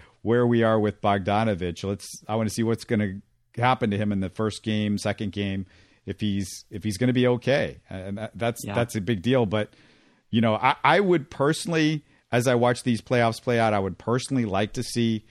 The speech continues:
Speaker 1: the Hawks play the Suns in the finals because I just like the way they've played this entire postseason. I like the way that, uh,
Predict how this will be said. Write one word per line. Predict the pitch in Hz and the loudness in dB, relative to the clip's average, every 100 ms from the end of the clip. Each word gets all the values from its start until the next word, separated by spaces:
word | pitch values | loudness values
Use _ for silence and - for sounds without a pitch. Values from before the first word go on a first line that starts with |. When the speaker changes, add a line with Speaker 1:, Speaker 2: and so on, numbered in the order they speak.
| _ _ _ - | _ _ _ -6
Speaker 1:
the | 104 | -2
Hawks | - 113 117 - - - _ _ - | 2 2 2 -4 -14 -14 _ _ -8
play | 120 120 | 0 2
the | 127 | 0
Suns | 117 127 120 120 | 0 0 2 0
in | 117 | -2
the | 120 | -2
finals | - 117 117 113 | 0 0 0 -4
because | - 101 - 107 101 - - _ _ _ _ _ _ - | -6 -6 -2 0 0 -6 -16 _ _ _ _ _ _ -10
I | |
just | 156 190 - | -4 -4 -2
like | 135 143 - | 0 0 0
the | 147 | 0
way | 117 110 | 2 2
they've | 107 107 104 - | 2 0 -2 -4
played | 123 110 104 92 - | -2 -2 -2 -6 -10
this | 104 - | -8 -6
entire | 95 104 110 117 | -6 -2 -2 -2
postseason. | - 107 104 - 104 98 101 | -2 -4 -2 -4 -4 -4 -4
I | 90 | -4
like | 87 92 107 - | -4 -4 -4 -4
the | 123 | -2
way | 110 104 101 - _ _ _ _ - | 0 0 -2 -6 _ _ _ _ -8
that, | 113 107 95 _ - | -2 -2 -4 _ -10
uh, | 104 95 95 | -8 -6 -8